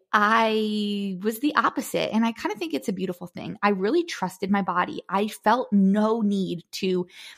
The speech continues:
eat dates, drink red raspberry leaf tea, curb walk, do the mile circuit, all this stuff. I felt like, you know what? My body did this really fast last time, really beautifully, and I don't wanna do anything to make it go any faster,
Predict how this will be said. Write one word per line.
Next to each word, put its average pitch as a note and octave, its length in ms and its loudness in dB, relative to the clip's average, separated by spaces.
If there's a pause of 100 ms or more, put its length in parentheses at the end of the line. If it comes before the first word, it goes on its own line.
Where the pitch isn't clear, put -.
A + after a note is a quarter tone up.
(180)
eat C#4+ 200 2
dates, F3+ 380 -2
drink C#4 280 -2
red A3+ 160 0
raspberry F#3+ 400 2
leaf F#3 120 -4
tea, F3+ 280 -6
curb A#3+ 300 0
walk, F3 260 2
do B3 120 -4
the A#3+ 80 -2
mile G#3+ 380 4
circuit, F3+ 460 -4
all F#3+ 160 2
this G#3+ 220 -2
stuff. F#3+ 420 0
I G3 120 -2
felt A#3+ 260 -2
like, G#3 200 -2
you G3+ 80 0
know F#3+ 100 0
what? G3 300 2 (380)
My G3+ 80 0
body G3+ 240 6
did F#3 200 -2
this F#3 240 -4
really E3+ 240 -4
fast A3 440 -2
last G#3+ 320 -4
time, G3+ 360 0
really G3 320 -4
beautifully, G3+ 680 -4 (360)
and F#3+ 200 4
I G3+ 100 4
don't G#3 140 4
wanna G#3 160 4
do F3+ 140 0
anything F#3 380 0
to F3+ 220 -2
make E3+ 280 -2
it E3+ 180 0 (220)
go F#3+ 200 6
any G3+ 240 2
faster, B3+ 460 4